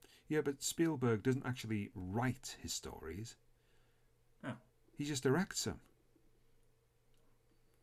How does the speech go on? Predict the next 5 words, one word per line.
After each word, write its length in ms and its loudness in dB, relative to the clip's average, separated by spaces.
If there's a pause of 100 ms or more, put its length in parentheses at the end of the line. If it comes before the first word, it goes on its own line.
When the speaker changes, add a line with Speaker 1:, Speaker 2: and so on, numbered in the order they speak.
(1080)
Speaker 1:
Yeah. 280 6
Speaker 2:
Really? 200 -6 (260)
Speaker 1:
Yeah, 220 2 (100)
he's, 200 0
he, 180 -4